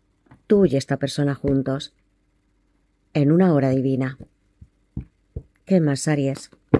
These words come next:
¿Qué siente? ¿Cómo te ve esta persona? ¿Qué ocurrirá entre vosotros dos?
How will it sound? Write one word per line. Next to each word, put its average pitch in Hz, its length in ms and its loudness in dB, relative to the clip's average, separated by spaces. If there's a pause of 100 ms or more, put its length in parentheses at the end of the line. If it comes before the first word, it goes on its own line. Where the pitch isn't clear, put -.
(540)
¿Qué 214 120 0
siente? 139 560 -2 (880)
¿Cómo 196 300 4
te 175 140 0
ve 139 80 2
esta 143 220 -4
persona? 139 600 -4 (2500)
¿Qué 196 160 6
ocurrirá 151 580 0
entre 147 240 0
vosotros 135 480 -6
dos? 143 320 -6